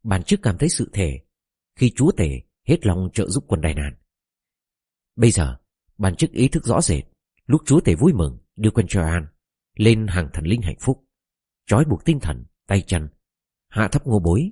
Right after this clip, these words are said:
xuống hàng bất lực. Bởi thế, xin tất cả quý hữu hãy làm như bản chức đề nghị. Ngô Bối kéo hết thuyền đậu trên bãi cát,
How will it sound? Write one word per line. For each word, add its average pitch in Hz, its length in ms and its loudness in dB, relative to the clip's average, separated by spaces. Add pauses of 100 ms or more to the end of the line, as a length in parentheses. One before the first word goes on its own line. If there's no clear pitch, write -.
xuống 147 200 -2
hàng 90 220 -4
bất - 180 -4
lực. 71 160 -4 (1080)
Bởi 87 200 2
thế, 107 300 -2 (280)
xin 110 380 0
tất - 180 0
cả 78 100 -4
quý 101 220 0
hữu 151 280 -2 (380)
hãy 131 120 2
làm 104 280 0
như 143 100 -2
bản 78 140 -4
chức - 200 -4
đề 78 120 2
nghị. 69 240 -6 (1400)
Ngô 117 180 6
Bối 92 400 0 (180)
kéo 107 140 2
hết 160 220 2
thuyền 85 320 -2
đậu 98 220 -2
trên 90 180 -2
bãi - 140 -6
cát, 143 260 -4